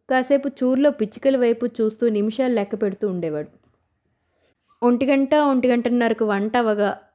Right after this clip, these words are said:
అప్పుడు దొడ్లో తులసి కోట దగ్గర పూజ ప్రారంభించేది సుబ్బమ్మ గారు. తులసమ్మకు నీళ్లు పోసి, ప్రదక్షిణాలు చేసి, స్తంభానికి అంటుకుపోయిన భర్తను ఉద్దేశించి, "స్నానానికి లేవండి" అనేది.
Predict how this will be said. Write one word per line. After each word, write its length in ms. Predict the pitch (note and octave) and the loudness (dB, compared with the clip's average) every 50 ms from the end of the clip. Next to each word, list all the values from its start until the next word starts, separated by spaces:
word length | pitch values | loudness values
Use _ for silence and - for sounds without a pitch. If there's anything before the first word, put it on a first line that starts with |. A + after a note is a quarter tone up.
| - | -6
అప్పుడు 320 | A3 A3 A3 - B3+ A#3 A#3 | -4 -4 -2 -2 -2 0 2
దొడ్లో 420 | F#3 G#3 G#3 G3+ F#3+ A3+ C#4+ D4+ | 2 2 2 2 2 2 2 2
తులసి 340 | - - A3 A#3 A3+ - C4+ | 2 0 -2 -2 -4 -6 -4
కోట 200 | - C#4+ C4 B3 | -2 -2 -2 0
దగ్గర 220 | - A3+ A3+ A#3+ | -2 -2 0 0
పూజ 340 | A#3 A#3+ - G#3+ A3 A#3 A#3 | -2 -2 -4 -4 -4 -2 -4
ప్రారంభించేది 800 | B3+ B3+ A#3 G#3+ G#3+ G#3 G3+ G3+ G#3+ G#3 G3+ - G3+ G3 G3+ G#3+ | -4 -2 -2 -2 0 0 0 0 0 -2 -2 -2 -4 -4 -4 -6
సుబ్బమ్మ 460 | - G#3 F3 F3 F#3+ F#3+ F#3 F3 E3 | -8 -8 -6 -4 -4 -4 -2 -4 -4
గారు. 160 | D#3 D3 - - _ _ _ _ _ _ _ _ _ _ _ _ _ _ _ _ | -6 -8 -10 -14 _ _ _ _ _ _ _ _ _ _ _ _ _ _ _ _
తులసమ్మకు 500 | A#3 A#3 C4 B3+ - D#4 C#4 C4+ B3+ - | -2 0 0 2 2 2 2 2 0 0
నీళ్లు 300 | G#3+ G#3+ G#3+ G#3+ A#3 A#3+ | -2 0 0 2 0 0
పోసి, 440 | A#3+ A#3+ A#3 G3+ G3 - G#3 G3+ - - _ - | 0 0 -2 -2 -2 -2 -4 -6 -6 -8 _ -4
ప్రదక్షిణాలు 580 | G#3+ G3+ G3+ A#3 B3 - - C4+ C#4 C4+ A#3+ A3 - A3 | -4 0 0 -2 -2 -2 0 0 2 2 0 0 -2 -2
చేసి, 360 | F#3+ F#3+ - - G#3 G3 - - _ _ _ | -2 -2 -2 -4 -6 -6 -8 -14 _ _ _
స్తంభానికి 640 | _ _ - A3 A3 A3+ A#3 B3+ D4 D4 C#4+ A#3+ A#3 | _ _ -4 -4 -2 0 0 0 0 0 0 0 0
అంటుకుపోయిన 520 | A3+ A3+ A3 B3 - A#3 - B3 A#3+ A#3+ | -2 -2 -2 -4 -6 -4 -4 -2 -2 -2
భర్తను 400 | A3 F#3+ G#3 G3+ G#3 - C4 B3 | -2 -2 -4 -4 -4 -2 -2 -2
ఉద్దేశించి, 680 | A3+ F#3+ F#3 B3 B3 B3 A#3 G#3+ G3+ G3+ - C#4 D4+ B3+ - - _ _ _ _ _ _ _ _ _ - | -2 0 0 0 0 0 -2 -4 -4 -4 -4 -6 -6 -6 -8 -12 _ _ _ _ _ _ _ _ _ -4
"స్నానానికి 520 | A#3+ A#3 A3+ A#3 B3 C#4 D4+ D#4 D4+ C#4+ | -2 0 2 2 2 2 0 0 0 2
లేవండి" 500 | B3+ A#3+ A#3 A#3+ B3+ B3+ B3 G3+ F3+ F3 - _ _ _ _ _ _ _ _ G#3 | 2 2 2 2 0 0 0 0 -2 -4 -8 _ _ _ _ _ _ _ _ -8
అనేది. 300 | G#3 G#3 F#3+ E3 C#3+ | -6 -4 -4 -4 -6